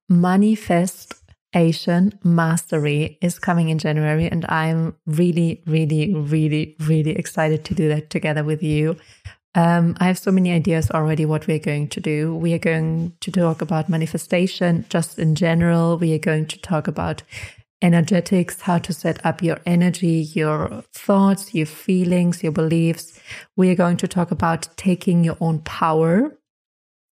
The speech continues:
I already talked about that in the, um, episode about intentions, that your power lies always in the now.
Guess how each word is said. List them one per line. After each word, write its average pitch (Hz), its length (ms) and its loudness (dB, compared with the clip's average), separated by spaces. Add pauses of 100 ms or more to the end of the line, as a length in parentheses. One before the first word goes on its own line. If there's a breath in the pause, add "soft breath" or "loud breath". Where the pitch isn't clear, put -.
(120)
I 220 80 6
already 185 380 2
talked 175 280 -2
about 165 360 -2
that 165 340 -2
in 165 420 2 (380 loud breath)
the, 170 440 2 (120)
um, 160 400 2 (100)
episode 170 380 0
about 156 340 -2
intentions, 196 840 0
that 165 260 0 (380 soft breath)
your 175 100 2
power 170 460 0
lies 165 280 0
always 160 500 0
in 156 80 0
the 156 100 0
now. 156 420 0